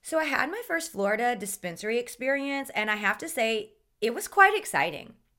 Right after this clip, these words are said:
I have been prescribed to medical cannabis since twenty twenty-one,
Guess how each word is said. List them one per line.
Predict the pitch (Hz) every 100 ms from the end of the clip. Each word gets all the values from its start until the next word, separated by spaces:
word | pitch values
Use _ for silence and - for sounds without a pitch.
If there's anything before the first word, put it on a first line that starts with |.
| _ _ _ _ _ -
I | 202
have | 330
been | 440 440
prescribed | 370 - 180 160 175
to | 208
medical | 180 165 196
cannabis | - 165 160 175 208 208
since | 190 175 -
twenty | - 180 170
twenty-one, | 170 165 151 147 -